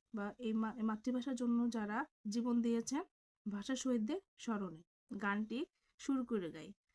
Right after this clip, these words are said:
হ্যাঁ, এই গানটি তোমরা তোমাদের শ্রেণী শিক্ষকের সহায়তা ক্লাসেও সুন্দর করে, আহ, সুর করে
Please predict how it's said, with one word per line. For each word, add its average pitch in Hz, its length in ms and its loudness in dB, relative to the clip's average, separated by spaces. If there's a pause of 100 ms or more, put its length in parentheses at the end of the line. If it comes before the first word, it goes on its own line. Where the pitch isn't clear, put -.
(120)
হ্যাঁ, 220 120 -4
এই 208 120 -4
গানটি 220 300 -2
তোমরা 240 300 0
তোমাদের 208 380 -2
শ্রেণী 233 300 0
শিক্ষকের 254 420 -4
সহায়তা 208 500 -2
ক্লাসেও 196 540 -4 (280)
সুন্দর 226 380 0
করে, 226 340 -4 (440)
আহ, 180 160 -4
সুর 233 240 2
করে 233 360 -2